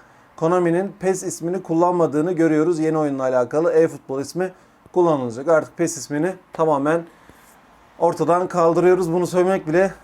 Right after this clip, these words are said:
üzücü. Pes atmak diye bir deyim var biliyorsunuz, yerleşmiş durumda. E, bilmiyorum, ha-, hala bir alışkanlıkla belki birkaç yıl daha söylenebilir pes atmak.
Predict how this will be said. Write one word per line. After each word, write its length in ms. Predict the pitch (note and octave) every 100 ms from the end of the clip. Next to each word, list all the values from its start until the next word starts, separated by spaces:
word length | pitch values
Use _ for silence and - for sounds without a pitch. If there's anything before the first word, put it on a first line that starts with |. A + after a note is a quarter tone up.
| - -
üzücü. 420 | D#3+ D#3 D3 G3 - -
Pes 180 | F#3 F3+
atmak 480 | F3 F3 F#3+ F#3 -
diye 180 | F3
bir 160 | E3 C#3+
deyim 260 | D#3+ E3+ D#3
var 200 | B2+ B2
biliyorsunuz, 400 | C#3 B2+ B2 A#2+
yerleşmiş 560 | B2+ B2+ B2 B2+ -
durumda. 400 | A#2 A#2+ C#3+ F3+ - - - - - -
E, 80 | B2+
bilmiyorum, 420 | G#3 G#3 F#3+ F3+
ha-, 200 | F3 - _ -
hala 480 | C#3+ E3+ F3+ F3+
bir 60 | F3+
alışkanlıkla 720 | E3+ E3 - F3 F3 D#3 D#3+
belki 500 | D#3+ D#3+ D#3 D#3+ D#3 D3
birkaç 420 | D3 D3 D#3+ D#3
yıl 120 | D3
daha 160 | C#3+ E3
söylenebilir 760 | E3 D3+ C#3 D#3 D3 C#3 E3 - _ _ _
pes 240 | - D#3 D3
atmak. 460 | B2 - D#3+ E3